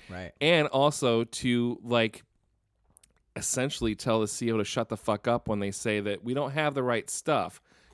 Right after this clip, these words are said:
Speaker 2: You have to make it work. Like, they were there to, like,
Speaker 1: It's like an
Speaker 2: just be the, as shitty as possible.
Speaker 1: It's like
Speaker 2: <laughs>
Speaker 1: the echo of the command structure for, of world, of the, like, World War Two Soviet army.
Speaker 2: Oh, yeah, absolutely.
Speaker 1: Because, like, that, they were backing their lines, so, like, m-,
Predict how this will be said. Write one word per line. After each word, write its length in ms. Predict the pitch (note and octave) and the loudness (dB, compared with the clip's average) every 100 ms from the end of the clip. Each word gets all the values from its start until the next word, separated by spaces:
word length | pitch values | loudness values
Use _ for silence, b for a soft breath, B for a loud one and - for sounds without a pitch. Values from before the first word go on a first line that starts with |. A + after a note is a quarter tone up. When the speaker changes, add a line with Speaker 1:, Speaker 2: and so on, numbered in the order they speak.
| b | b
Speaker 2:
You 100 | A2+ | -2
have 160 | A#2+ - | 0 0
to 80 | G#2+ | -2
make 200 | G2 - | -4 -6
it 80 | E2+ | -6
work. 420 | G2 G2 F2 - | 0 0 -2 -2
Like, 200 | A2 G2+ | -2 2
they 140 | A#2+ | 2
were 160 | B2 A#2 | 4 2
there 280 | G#2 A2+ A2 | 2 0 0
to, 220 | - G#2 | -2 -2
like, 420 | G2 F#2 - - _ b b b b b b | 0 -2 -4 -20 _ b b b b b b
Speaker 1:
It's 140 | - | -6
like 140 | D#3 D#3 | -4 0
an 60 | |
Speaker 2:
just 240 | C#3+ F3 - | 4 4 4
be 160 | D#3 | 2
the, 180 | C3 B2 | 2 2
as 100 | B2 | -2
shitty 580 | - - - D#3+ C3+ A#2+ | -2 -4 2 2 4 2
as 100 | A2 | 0
possible. 540 | - C#3 A#2+ - F#3 D3 | 4 4 4 2 2 4
Speaker 1:
It's 80 | D#3+ | 4
like 100 | A3+ | 6
Speaker 2:
<laughs> 0 | |
Speaker 1:
the 280 | A3+ B3 B4 | 6 6 6
echo 380 | G#4 B3+ A3+ A#3 | 4 4 2 2
of 120 | G3 | 0
the 80 | F#3+ | -4
command 400 | F#3 D#3 D#3+ E3+ | -4 -4 -4 -6
structure 520 | - D#3+ - E3 D#3 | -4 -4 -2 -4 -4
for, 240 | - D3+ - | -6 -10 -6
of 160 | B2+ | -6
world, 300 | A#2+ C#3 C#3+ | -4 -4 -4
of 120 | B2 B2 | -6 -6
the, 60 | |
like, 180 | A#2+ A2 | -6 -6
World 340 | A2+ B2 C#3+ C#3 | -6 -4 -4 -4
War 200 | B2+ A#2+ | -4 -4
Two 280 | - A#2+ | -6 -6
Soviet 500 | A#2 - A2 G2+ G#2 F#2 | -6 -6 -6 -6 -8 -8
army. 340 | F2 E2 - | -10 -12 -4
Speaker 2:
Oh, 120 | D3+ C#3+ | 2 6
yeah, 180 | C3 | 6
absolutely. 640 | E2+ A2+ A#2+ - A#2+ F2 F2 | 4 2 0 -4 -2 -2 -6
Speaker 1:
Because, 380 | C3+ D3+ A#2+ A2 | -6 -6 -8 -4
like, 240 | C#3+ A#2 | -6 -2
that, 200 | C#3 B2+ | -4 -2
they 100 | D#3 | -2
were 120 | D3 | -4
backing 680 | A2 C3+ A#2+ - C#3+ C3+ C#3 - | -2 0 0 0 -6 -6 -8 -8
their 160 | A#2+ G#2+ | -8 -6
lines, 640 | G2 A2 B2 C#3+ D3+ - | -6 -6 -6 -6 -6 -6
so, 160 | - B2 | -4 -4
like, 180 | A2+ | -4
m-, 80 | A2 | -6